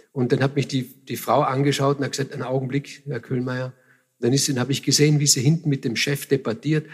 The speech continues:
Und dann kam sie vor und, und es war ihr sehr unangenehm. Sie hat gesagt, „Könnten es nicht auch fünfzehnhundert sein?“ Und ich hab gewusst, ich muss nächste Woche ja wieder hingehen, fünfzehnhundert. Und wenn, wenn dort jemand kommt und zu mir sagt,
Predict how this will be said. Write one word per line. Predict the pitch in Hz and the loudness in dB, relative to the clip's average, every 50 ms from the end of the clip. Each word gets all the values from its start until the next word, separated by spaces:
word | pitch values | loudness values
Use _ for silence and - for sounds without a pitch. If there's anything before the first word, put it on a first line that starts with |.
| - - - - - | -20 -20 -20 -14 -4
Und | - 123 | 0 2
dann | 135 123 113 | 2 2 2
kam | - 123 131 143 | 2 0 2 2
sie | 139 - 139 | 2 2 0
vor | 123 - - 131 143 151 151 | -2 -2 2 4 6 6 4
und, | 135 120 120 - | 2 -2 -4 -4
und | 135 117 117 123 | -6 -6 -4 -4
es | 107 117 | -4 -4
war | 123 131 | -4 -4
ihr | 143 135 117 | -2 0 2
sehr | - - - 143 127 110 | 4 6 6 6 6 4
unangenehm. | 117 107 107 104 104 104 101 110 107 110 117 117 117 110 | 0 0 0 0 0 0 0 0 0 0 0 0 -2 -4
Sie | - 131 | -4 -4
hat | 117 - | -6 -6
gesagt, | - 113 104 120 110 - - - - - - - _ - | -4 -6 -4 -4 -6 -8 -10 -12 -10 -10 -12 -14 _ 2
„Könnten | - 139 135 160 - - | 4 4 4 4 2 2
es | 135 - | 0 2
nicht | 143 139 131 - 143 | 2 0 -2 -2 -6
auch | 127 113 | -8 -8
fünfzehnhundert | - - 151 151 147 - - - - 117 113 160 185 175 - 107 - | -4 -2 -2 0 0 0 0 0 0 0 0 0 0 2 0 0 0
sein?“ | - - 104 101 107 123 143 143 - _ _ _ _ - - - - - - _ _ | 0 -2 -2 -4 -4 -6 -6 -8 -10 _ _ _ _ -20 -20 -20 -20 -20 -20 _ _
Und | - 147 127 139 | -2 0 2 2
ich | 143 151 | 4 4
hab | 151 - | 2 4
gewusst, | - 147 139 185 190 - | 4 2 4 4 2 2
ich | 175 147 | 2 2
muss | 139 151 151 147 | 2 4 4 4
nächste | 170 170 170 - - 165 | 2 2 0 0 0 2
Woche | 151 160 156 165 | 2 2 2 2
ja | 165 156 143 | 0 2 2
wieder | 170 220 226 220 | 0 2 2 2
hingehen, | 147 127 110 104 98 92 98 95 92 101 104 101 101 - _ - | 0 0 -2 -2 -2 -4 -6 -6 -8 -8 -10 -12 -14 -18 _ -10
fünfzehnhundert. | - 123 110 107 - - 117 104 101 113 104 101 107 - - _ - - - - - - | -6 -6 -6 -4 -6 -6 -6 -6 -6 -6 -8 -8 -10 -14 -18 _ -16 -14 -14 -12 -6 -2
Und | 127 117 113 - - - - | -2 -2 -2 -4 -8 -4 2
wenn, | 135 139 143 143 | 4 4 4 4
wenn | 139 151 160 165 | 2 2 2 4
dort | 165 175 180 175 175 | 4 4 2 4 4
jemand | 156 170 180 180 165 147 143 143 - | 6 6 6 8 6 4 4 2 0
kommt | - 170 196 208 165 110 104 104 - - - - _ _ _ - _ _ _ _ _ _ _ | 2 4 4 4 4 0 -2 -4 -6 -12 -14 -14 _ _ _ -20 _ _ _ _ _ _ _
und | - 139 135 | 4 4 4
zu | 135 - 143 | 6 4 4
mir | 135 160 185 165 | 4 6 6 6
sagt, | - 147 143 156 151 143 - - - - - - | 4 4 2 0 -2 -4 -6 -10 -14 -14 -14 -14